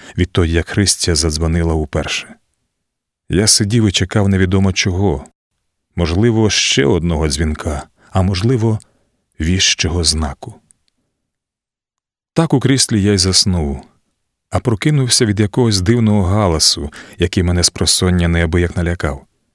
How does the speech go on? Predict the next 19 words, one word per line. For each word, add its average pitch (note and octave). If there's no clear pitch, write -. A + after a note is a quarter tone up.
Я F2
розплющив F#2
очі A2
і -
побачив, G2
що F#2+
вже F2+
світає, G2
а F2
по F#2
кімнаті A2+
літає G2
якась -
мара A2
і A#2
зойкає. G#2
Я G2
надів G2
окуляри. G2